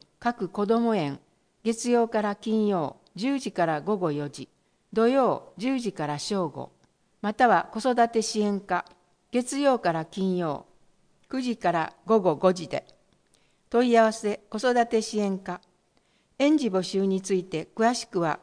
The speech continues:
広報十月号でお知らせします。私立認定こども園、遊びの教室。十月から来年二月十時から十一時。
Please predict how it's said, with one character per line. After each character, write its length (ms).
広 240
報 220
十 180
月 260
号 200
で 120
お 100
知 140
ら 120
せ 160
し 120
ま 140
す。 180
私 180
立 260
認 240
定 300
こ 160
ど 140
も 160
園、 220
遊 220
び 140
の 160
教 240
室。 400
十 200
月 260
か 140
ら 200
来 220
年 280
二 120
月 440
十 220
時 120
か 140
ら 180
十 220
一 240
時。 180